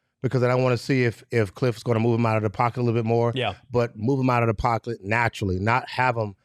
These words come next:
Speaker 1: have to run and break out of pocket because the interior is not there anymore, which affects his throwing lanes.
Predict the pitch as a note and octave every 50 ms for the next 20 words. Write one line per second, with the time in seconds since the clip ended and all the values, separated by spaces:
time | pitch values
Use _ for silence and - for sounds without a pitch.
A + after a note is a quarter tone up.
0 | _ _ _ _ - B2 A2+ - B2 A2 A2 A#2+ A#2 A#2 A2+ G#2+ G2+ F#2 G#2 B2
1 | C3 B2+ - A2 G#2 G2+ F#2 - A#2 G#2+ G2 - - G#2+ G#2 G2+ - - A#2 A2
2 | G#2 G2+ F#2 - - _ - - - _ _ A#2 A2+ G#2+ G2+ - - C3 B2 A#2
3 | A2+ G2+ G2 A2+ A2 G#2+ - A#2+ A2+ A2 G#2+ G#2+ G#2+ G#2 G#2 G#2 G#2 G#2+ G#2 -
4 | - F#2 - - A#2 G#2+ - - G2+ - - A#2 A2+ G#2+ G#2 G#2 G2+ G2+ G2 F#2+
5 | F2+ F2 -